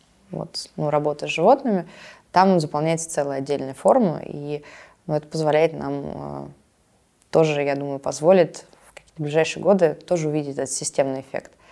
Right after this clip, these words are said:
То есть это всё к научной этике. От этики работы внутри коллектива, этики работы с документами, этики публи-, публикаций,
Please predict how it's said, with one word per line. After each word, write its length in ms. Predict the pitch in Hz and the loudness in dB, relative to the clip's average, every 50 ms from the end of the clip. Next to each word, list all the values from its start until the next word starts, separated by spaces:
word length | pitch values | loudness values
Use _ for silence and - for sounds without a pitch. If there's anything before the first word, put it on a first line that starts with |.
| - - - - _ _ | -20 -20 -20 -20 _ _
То 80 | - 160 | -4 -4
есть 160 | 156 - - - | -4 -4 0 0
это 180 | 240 240 - 196 | 2 2 4 2
всё 640 | - - - - 180 185 196 190 180 165 151 143 - | 0 -4 -2 2 4 6 6 8 8 6 6 4 0
к 100 | - - | -6 -6
научной 400 | 151 147 147 - - 143 135 131 | -6 -6 -6 -6 -6 -4 -4 -4
этике. 340 | 131 - - - - - - _ _ _ _ _ _ _ _ _ - _ _ _ _ _ _ | -4 -6 -10 -16 -18 -20 -20 _ _ _ _ _ _ _ _ _ -20 _ _ _ _ _ _
От 340 | - 165 160 165 - - - - | 2 2 2 2 -2 -12 -8 -2
этики 460 | - 180 175 170 - - - - - 151 | 2 2 2 2 0 -4 -10 -4 -2 0
работы 720 | 143 143 143 151 151 147 147 143 139 - 139 135 - - - - _ _ _ _ _ _ _ - | 2 2 2 2 2 2 0 -2 -2 -2 -4 -6 -6 -6 -10 -14 _ _ _ _ _ _ _ -4
внутри 360 | 147 156 156 151 208 269 262 | 0 0 0 4 4 4 4
коллектива, 760 | 262 240 220 220 - - - - 214 208 190 185 180 170 160 | 6 6 4 4 4 0 -4 -2 0 0 2 2 0 0 -2
этики 440 | - - 135 131 - - - - 143 | -2 -4 -6 -8 -8 -10 -12 -10 -8
работы 460 | 135 135 135 139 135 131 135 - - | -6 -6 -4 -4 -6 -6 -6 -8 -8
с 140 | - - - | -8 -8 -10
документами, 800 | - - - 147 147 175 220 240 240 226 226 - 180 165 156 - | -10 -6 -4 0 2 4 4 4 4 2 -2 -6 -8 -8 -8 -6
этики 420 | - 147 143 135 - - - - - | -4 -4 -4 -4 -6 -10 -14 -14 -12
публи-, 440 | - 147 143 139 139 139 - - 170 | -10 -6 -2 -2 -2 -2 -4 -8 -18
публикаций, 960 | - - 160 147 147 151 - - 220 247 262 247 254 - - 175 160 151 151 | -12 -8 -6 -4 -2 -2 2 4 6 6 4 4 0 -4 -4 -4 -4 -4 -6